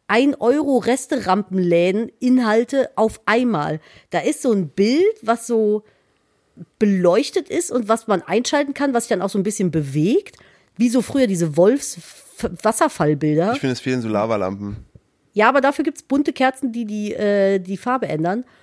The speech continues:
Speaker 1: Und dann ist im Hintergrund irgendwie noch so eine, so eine, äh, Tafel und dann stehen da so Namen drauf. Wahrscheinlich irgendwie so Subs oder so, keine Ahnung. Und das Ding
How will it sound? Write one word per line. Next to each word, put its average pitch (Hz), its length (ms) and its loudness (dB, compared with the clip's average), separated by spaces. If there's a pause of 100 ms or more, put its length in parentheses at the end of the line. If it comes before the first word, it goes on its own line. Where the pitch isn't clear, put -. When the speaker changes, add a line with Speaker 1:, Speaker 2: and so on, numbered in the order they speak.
(300)
Speaker 1:
Und 240 220 2
dann 254 100 4
ist - 220 -4
im 240 140 2
Hintergrund 311 360 2
irgendwie 277 180 0
noch 262 100 0
so 254 100 -2
eine, 214 340 2
so 185 140 -2
eine, 175 520 4
äh, 151 640 -2
Tafel 359 640 -2 (380)
und 214 140 0
dann 226 120 4
stehen 277 280 2
da 240 100 4
so 196 80 2
Namen 165 340 2
drauf. 151 180 -4
Wahrscheinlich 175 300 -2
irgendwie 180 220 -4
so 156 320 2 (420)
Subs - 560 -4 (120)
oder 156 300 4
so, 143 120 -2
keine 180 260 -2
Ahnung. 156 240 -2 (340)
Und 214 120 4
das 226 220 4
Ding 240 200 4